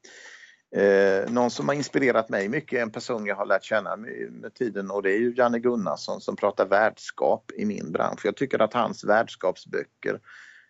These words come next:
är väl värda att, att lyssna på.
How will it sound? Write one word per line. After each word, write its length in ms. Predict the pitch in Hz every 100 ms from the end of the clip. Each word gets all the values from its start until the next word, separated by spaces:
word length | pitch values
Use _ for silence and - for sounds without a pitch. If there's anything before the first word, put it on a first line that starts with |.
| -
är 240 | - 104
väl 440 | 104 110 123 123
värda 360 | 110 110 117 -
att, 460 | - - - - -
att 280 | - -
lyssna 480 | - 85 - - -
på. 240 | - -